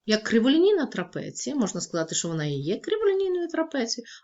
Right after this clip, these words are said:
але функція буде від'ємною. Як буде тоді? А тоді площа такої фігури обчисляється як число протилежне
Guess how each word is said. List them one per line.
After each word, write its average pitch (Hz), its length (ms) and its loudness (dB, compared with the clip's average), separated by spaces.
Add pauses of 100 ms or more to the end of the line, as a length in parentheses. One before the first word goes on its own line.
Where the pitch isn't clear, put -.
(100)
але 285 600 4 (400)
функція 381 760 0 (320)
буде 269 420 0 (320)
від'ємною. 226 840 2 (260)
Як 233 360 0
буде 247 220 0
тоді? 311 520 0 (1200)
А 190 120 2
тоді 269 280 2 (680)
площа 208 520 4
такої 175 500 -2
фігури 415 440 4 (800)
обчисляється 339 720 0
як 202 220 0
число 220 440 0
протилежне 294 880 2